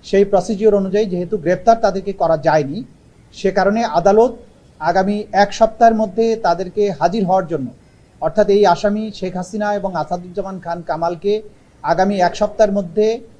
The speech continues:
হাজির হওয়ার জন্য নির্দেশনা দিয়ে আদালতের এই আদেশটি দুটো বাংলাদেশের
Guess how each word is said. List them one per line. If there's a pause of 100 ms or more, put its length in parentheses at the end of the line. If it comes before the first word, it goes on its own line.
(180)
হাজির
হওয়ার
জন্য
নির্দেশনা
দিয়ে (640)
আদালতের
এই
আদেশটি
দুটো
বাংলাদেশের